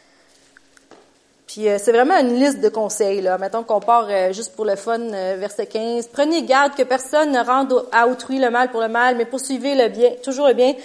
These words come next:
soit entre vous, soit envers vous. Soyez toujours joyeux, priez sans cesse, rendez grâce en toutes choses, car c'est à votre égard la volonté de Dieu en Jésus-Christ.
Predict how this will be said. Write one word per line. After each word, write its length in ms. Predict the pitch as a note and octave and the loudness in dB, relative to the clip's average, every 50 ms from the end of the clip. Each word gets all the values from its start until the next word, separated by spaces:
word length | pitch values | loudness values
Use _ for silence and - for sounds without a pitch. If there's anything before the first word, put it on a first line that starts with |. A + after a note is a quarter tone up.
| - - - - - - - _ | -16 -20 -20 -20 -20 -20 -20 _
soit 260 | - - C#4+ C#4 C4 C4+ | -4 0 4 4 4 4
entre 220 | C4 C4 B3+ B3+ | 4 4 4 2
vous, 220 | A#3+ A3+ B3+ C#4+ | 2 2 -2 -6
soit 240 | C4+ - C4+ B3+ F3 | -2 2 2 2 4
envers 320 | A3+ A#3 A#3 A#3 A3 G#3 G3+ | 4 2 2 2 2 2 0
vous. 180 | G#3 B3+ C#4+ | 0 -4 -4
Soyez 400 | C#4 C#4 D#4 E4+ F4+ F#4+ G4+ G4 | -4 -2 -2 2 4 4 4 2
toujours 400 | - D4 C#4 A3+ A#3+ C4+ C#4 C4+ | 2 -2 -2 0 -2 0 0 0
joyeux, 480 | - A3 G#3+ G3 G3+ G#3+ A#3 A#3+ B3 A#3+ | 2 2 0 2 2 2 0 0 0 -2
priez 300 | B3+ C4+ D#4+ F4+ G4 F#4+ | 0 0 2 4 4 2
sans 220 | F#4+ E4 B3+ A3+ A3+ | 4 2 2 2 2
cesse, 480 | - - B3 B3+ C4 C4 C4 C4 C4+ | 2 4 6 6 6 6 4 2 0
rendez 280 | C#4+ E4 F4+ E4+ D#4+ C4+ | 0 2 2 2 2 2
grâce 360 | A#3+ B3 C4+ C#4+ - - D4+ | 4 6 6 6 6 6 2
en 80 | B3+ A#3+ | 2 2
toutes 180 | C4 C4 C4 | 0 -4 -4
choses, 460 | - - C#4 C4+ C#4 C#4+ C#4+ C#4 C#4+ | 2 4 6 8 8 6 6 2 2
car 160 | - C4+ A#3 A#3 | 0 0 0 0
c'est 180 | - C4 B3 | -2 0 2
à 80 | B3+ A#3+ | 2 2
votre 160 | A#3+ B3 B3 | 2 2 0
égard 360 | B3 A3+ A3 B3 B3 C4+ C#4 | 0 2 4 6 6 6 6
la 100 | B3+ A3+ | 6 4
volonté 420 | G#3 A3 A3 A3 G#3+ G#3+ - C4 A#3+ | 4 4 2 2 0 0 -2 -4 -2
de 140 | A3 A3+ | -2 -2
Dieu 200 | G#3+ G3 G#3+ B3+ | -2 -2 0 0
en 60 | C4 B3 | 0 0
Jésus-Christ. 480 | G#3+ A3+ A3 G#3 - - F4+ E4+ - | 0 -2 -6 -8 -4 -4 -4 -6 -6